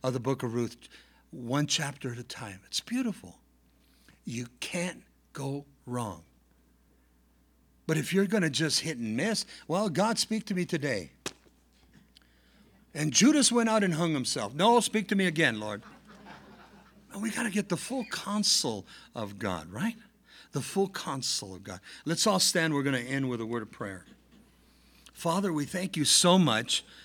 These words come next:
for your goodness and your grace, your love and your mercy. Thank you, Lord, for the simplicity of the gospel of Jesus Christ. But Lord, as we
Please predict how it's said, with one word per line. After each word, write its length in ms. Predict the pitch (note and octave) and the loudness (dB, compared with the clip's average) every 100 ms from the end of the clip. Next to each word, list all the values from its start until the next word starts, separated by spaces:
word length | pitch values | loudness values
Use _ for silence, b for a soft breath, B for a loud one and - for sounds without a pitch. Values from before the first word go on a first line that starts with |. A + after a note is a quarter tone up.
| B | B
for 160 | - D3+ | -2 0
your 100 | C#3+ | 2
goodness 480 | B2+ F#3 G#3+ G#3 F3+ | 4 4 6 6 4
and 80 | |
your 120 | D3 A#2+ | 2 -2
grace, 560 | C3+ D#3 F3+ - - | -2 0 4 4 2
your 100 | B2 | -2
love 300 | A#2+ C3 D#3 | -2 0 2
and 80 | E3 | 0
your 80 | D3 | 0
mercy. 400 | D3 D#3 - B2 B B B | 0 0 -2 -6 B B B
Thank 240 | G3 A3 | 4 6
you, 80 | G3+ | 6
Lord, 200 | F#3 F#3 | 8 6
for 120 | E3 | 4
the 100 | E3 | 2
simplicity 1040 | D#3+ - F3 - F#3 F#3+ - E3 - C3+ - B B | 6 6 4 2 4 4 4 0 0 -2 -2 B B
of 120 | C3 | -2
the 60 | B2 | -2
gospel 520 | A#2 C3 B2+ - A#2+ | 2 4 2 0 -4
of 100 | A#2 | -4
Jesus 400 | G#2 A2+ F#2+ G2+ | -6 -6 -6 -8
Christ. 480 | - A2+ E2+ - - _ _ b b b b b b b b b - | -10 -12 -12 -12 -14 _ _ b b b b b b b b b 0
But 100 | E3 | 6
Lord, 220 | G3+ A3 | 8 10
as 160 | F#3+ E3 | 6 6
we 260 | F#3 G3 | 4 4